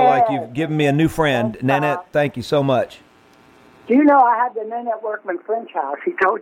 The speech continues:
Speaker 2: you that, huh?
Speaker 1: Yes, he t-, he's told me some things. Listen, I met him basically through Facebook. I mean, he sent me a message. And so it was just so, he was just so engaging. And
Speaker 2: So
Speaker 1: it's
Speaker 2: you
Speaker 1: ju-
Speaker 2: never met him?
Speaker 1: I haven't physically met Bob yet.
Speaker 2: Oh, you gotta meet him. He's a great guy.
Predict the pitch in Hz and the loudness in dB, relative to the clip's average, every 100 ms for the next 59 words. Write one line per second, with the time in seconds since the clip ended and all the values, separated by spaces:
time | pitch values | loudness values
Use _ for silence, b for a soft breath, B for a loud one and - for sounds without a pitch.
0 | 175 156 143 139 156 156 131 160 180 151 | -6 -4 -4 -4 -4 0 2 2 2 -2
1 | 147 165 160 - 254 294 202 - 190 190 | -2 -2 -2 0 0 2 0 2 0 0
2 | 202 208 - B - 247 240 117 170 214 | -2 -4 -6 B 0 0 0 -4 -2 0
3 | 214 190 165 208 - 180 170 175 175 160 | 0 0 2 0 -2 -8 -4 -4 -2 0
4 | 185 202 180 156 123 143 147 151 - 180 | 0 -2 -2 -2 -2 0 0 -2 -2 -2
5 | 165 165 151 170 208 151 73 - - B | 0 2 2 2 0 -6 -8 -18 -20 B
6 | B B - 139 131 165 151 139 151 147 | B B -2 -2 0 2 2 0 -2 -2
7 | - 190 - 180 147 127 147 160 117 175 | 0 -2 2 0 0 -4 -2 0 2 0
8 | - 170 147 135 139 165 147 139 110 - | 2 0 0 0 0 0 0 -2 -4 -8
9 | B B B 127 131 165 214 233 226 247 | B B B -2 2 2 2 0 -2 0
10 | 247 233 254 285 277 285 - _ _ - | 0 2 2 2 -2 -6 -14 _ _ -2
11 | 170 196 - 190 202 175 175 160 170 180 | 0 -2 -2 0 0 0 0 0 2 0
12 | 135 127 107 110 - - _ _ _ _ | 0 0 0 -2 -4 -12 _ _ _ _
13 | _ _ 226 285 302 294 240 233 262 254 | _ _ 0 2 4 2 0 -2 2 2
14 | 254 240 262 269 233 214 220 214 196 214 | 2 -2 -2 0 0 0 -4 -6 -2 0
15 | 233 233 233 | 2 2 0